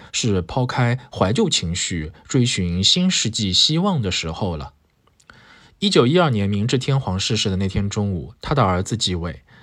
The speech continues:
为大正天皇。大正天皇一直生活在充满阴影的世界里，直到一九二六年死于精神疾病。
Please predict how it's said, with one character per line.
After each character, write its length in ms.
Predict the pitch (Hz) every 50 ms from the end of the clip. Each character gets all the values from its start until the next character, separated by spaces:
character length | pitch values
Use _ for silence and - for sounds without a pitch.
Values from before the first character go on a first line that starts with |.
| - - -
为 380 | 98 101 95 95 92 92 - _ - -
大 360 | 147 139 123 98 90 90 87
正 260 | - 156 135 95 85
天 240 | 85 - 98 92 95
皇。 280 | 104 - 71 64 - - _ _ _ _ -
大 240 | - 170 143 110 104
正 300 | - 180 156 117 107 104
天 200 | - - 120 113
皇 320 | 120 - - 87 87 -
一 140 | 175 165 143
直 160 | - - 104
生 220 | 117 - 127 113 120
活 120 | 120 101
在 140 | 101 98 92
充 220 | - - - 127
满 200 | 123 104 85 82
阴 260 | - 131 175 180 170
影 200 | 139 95 82 80
的 240 | 80 82 82 76 - _
世 240 | - - - 123 101
界 180 | 92 95 90 82
里， 200 | 78 - - - - - - - _ _ _ _ _ _ -
直 160 | - 95 92
到 380 | 95 98 98 92 90 90 87 -
一 100 | - 139
九 160 | 139 127 92
二 120 | 95 131 139
六 200 | 151 175 160 123
年 180 | 101 92 90
死 240 | 90 - - - 82
于 160 | 80 82 85
精 260 | 85 - - 170 170 -
神 220 | - 90 87 90
疾 180 | 92 - 87 85
病。 220 | 92 101 87